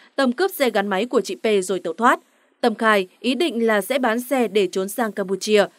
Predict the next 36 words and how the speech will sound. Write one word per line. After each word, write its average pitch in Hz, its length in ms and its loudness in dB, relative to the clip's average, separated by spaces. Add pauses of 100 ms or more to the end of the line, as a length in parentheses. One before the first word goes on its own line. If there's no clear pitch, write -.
(200)
Tuy 247 100 2
nhiên, 220 320 2 (160)
biết 370 180 0
khu 339 140 0
vực 247 200 -2
biên 226 200 2
giới 202 240 0
bị 277 160 -2
lực 220 180 -2
lượng 208 160 0
công 214 180 0
an 196 200 -2
chốt 339 180 -6
chặn 226 200 0 (240)
nên 294 140 -2
chạy 220 160 -2
về 202 220 2
hướng 196 280 -4
Long 247 160 -2
An. 208 240 0 (300)
Bị 240 220 -2
công 247 180 -2
an 226 200 0
truy 226 140 -2
lùng, 214 260 6 (240)
Tâm 226 220 2
vứt 359 160 -2
lại 220 200 0
xe 208 360 4
để 208 180 0
lẩn 202 200 0
trốn 214 380 0
nhưng 220 180 -4
cũng 214 220 -4
không 214 220 -2
thoát. 269 260 0